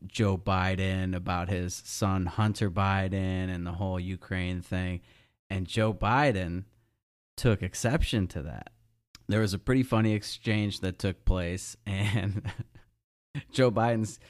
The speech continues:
catching more heat because he called this guy fat, and he challenged him to a push-up contest <laughs> instead of addressing the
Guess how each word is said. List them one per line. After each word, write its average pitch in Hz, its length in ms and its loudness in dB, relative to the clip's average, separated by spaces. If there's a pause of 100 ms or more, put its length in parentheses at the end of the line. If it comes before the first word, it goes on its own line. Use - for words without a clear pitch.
(300)
catching 123 380 0
more 107 300 2
heat 117 400 -2
because 104 280 -2
he 104 80 -4
called 117 300 2
this 107 180 0
guy 104 220 0
fat, 87 560 -6 (540)
and 98 160 2
he 92 80 0
challenged 104 520 0
him 98 140 0
to 98 180 -2
a 90 60 -2
push-up - 480 0
contest 85 720 -4 (320)
<laughs> - 340 -8
instead 110 440 0
of 104 120 0
addressing 98 600 -2 (380)
the 95 440 2